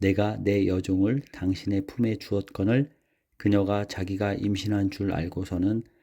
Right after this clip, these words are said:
나를 멸시하니 주께서 나와 당신 사이를 판단하시리이다." 하니 아브라함이 사레에게 말하기를, "보라, 당신의 여종은 당신의 손 안에 있으니 당신에게 좋을 대로 그녀에게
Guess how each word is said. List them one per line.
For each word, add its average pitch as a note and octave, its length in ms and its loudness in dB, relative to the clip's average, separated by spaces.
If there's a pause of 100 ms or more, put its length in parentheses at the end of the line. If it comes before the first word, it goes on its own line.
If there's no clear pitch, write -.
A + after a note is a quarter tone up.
(220)
나를 A2 360 4
멸시하니 F#2+ 680 0 (440)
주께서 A2 520 -2
나와 F#2 460 0
당신 G2 460 -2
사이를 G#2+ 580 -2
판단하시리이다." A2+ 1120 0 (180)
하니 G2+ 400 0 (460)
아브라함이 G2+ 720 2 (360)
사레에게 A2 720 2
말하기를, F#2 600 -2 (460)
"보라, G#2 460 0 (180)
당신의 G2 520 2
여종은 F#2 460 0 (440)
당신의 G2+ 500 0
손 A#2 300 0
안에 F#2 260 -2
있으니 G2 540 0 (400)
당신에게 G#2 640 2
좋을 G#2 340 2
대로 G#2 460 -2
그녀에게 G2 720 0